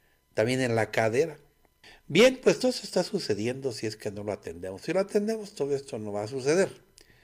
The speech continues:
Bueno, pues hay que buscar las soluciones. Para esto, pues, Traemos otro tipo de opiniones,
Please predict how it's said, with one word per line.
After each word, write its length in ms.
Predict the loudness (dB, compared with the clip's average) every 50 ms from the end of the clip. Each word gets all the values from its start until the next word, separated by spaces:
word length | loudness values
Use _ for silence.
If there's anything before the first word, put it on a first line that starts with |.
| -20 -20 -20 -20 -20 -20 -20 -20 -20 -20 -20 -20 _ _
Bueno, 340 | 4 6 6 8 8 6 4
pues 340 | 6 4 4 4 2 -2 -2 -2
hay 80 | -2
que 120 | -2 0 -2
buscar 280 | -2 0 2 2 2
las 140 | 2 2 0
soluciones. 840 | -2 -4 -4 -4 -6 -4 -2 -2 -2 -2 -4 -10 -12 -12 -12 -16 -20 _ _ _ _ _ _ _ _ _ _ _ _ _ _ _ _ _ _ _ _ _ -20 _ _ _ _ _
Para 200 | 4 6 6 6
esto, 320 | 6 4 2 -2 -2 -2 0
pues, 480 | 0 0 0 0 -4 -12 -14 -16 -20 _ _ _ _ _ _ _ _ _ _ _ _ _ _ _ _ _ _ _ _ _ _ _ -20 _ _ _ _ _ _
Traemos 420 | -2 0 2 2 2 2 -2 -2 -2
otro 220 | -2 -2 -4 -8
tipo 320 | -10 -10 -10 -8 -6 -4 -2
de 80 | -2
opiniones, 880 | -2 -2 -6 -12 -8 -6 -6 -6 -6 -6 -8 -8 -8 -8 -10 -12 -16